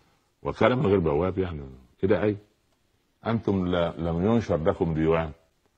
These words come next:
ولم ينصب لكم ميزان، كيف تدخلون الجنان؟" قال: "يا رضوان، نحن لا نقف لا لحساب ولا لميزان ولا لنشر ديوان. أو ما قرأت القرآن؟" رضوان قرأ القرآن.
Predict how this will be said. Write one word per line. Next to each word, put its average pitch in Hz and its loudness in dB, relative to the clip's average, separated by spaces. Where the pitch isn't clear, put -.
ولم 87 2
ينصب 98 0
لكم 78 -4
ميزان، 69 -6
كيف 117 6
تدخلون 98 4
الجنان؟" 78 -4
قال: 139 10
"يا 131 8
رضوان، 117 6
نحن 120 4
لا 92 4
نقف 101 -2
لا 98 4
لحساب 107 0
ولا 117 10
لميزان 113 2
ولا 123 8
لنشر 113 2
ديوان. 87 4
أو 131 12
ما 135 12
قرأت 117 8
القرآن؟" 98 2
رضوان 65 -2
قرأ 131 6
القرآن. 101 -6